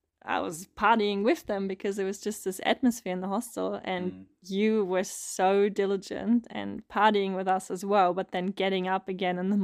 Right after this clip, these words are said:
Speaker 1: morning and going to your office space. Or I think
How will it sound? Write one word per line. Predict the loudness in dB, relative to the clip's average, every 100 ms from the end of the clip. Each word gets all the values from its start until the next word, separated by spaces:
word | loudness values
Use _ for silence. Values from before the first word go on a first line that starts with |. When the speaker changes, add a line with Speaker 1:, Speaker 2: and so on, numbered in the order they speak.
| 2
Speaker 1:
morning | 0 0 0 0
and | 0 0
going | 0 2 0
to | -2 0
your | 2 0
office | -2 -4 -10
space. | -4 -2 -2 0
Or | -2
I |
think | 0 0 -2